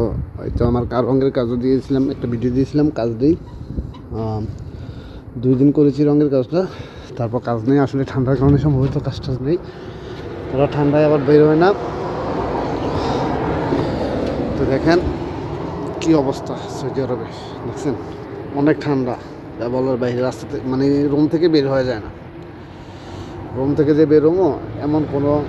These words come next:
ইয়ে নাই, এত ঠান্ডা, ঠান্ডা,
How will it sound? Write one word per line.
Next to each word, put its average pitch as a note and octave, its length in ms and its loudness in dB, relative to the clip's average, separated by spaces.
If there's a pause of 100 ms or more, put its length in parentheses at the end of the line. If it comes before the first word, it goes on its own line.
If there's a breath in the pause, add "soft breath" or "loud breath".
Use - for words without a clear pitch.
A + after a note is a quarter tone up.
(160)
ইয়ে D#3+ 140 8
নাই, A#2+ 180 0 (1500)
এত - 80 4 (140)
ঠান্ডা, D#3+ 280 6 (120)
ঠান্ডা, C#3+ 260 2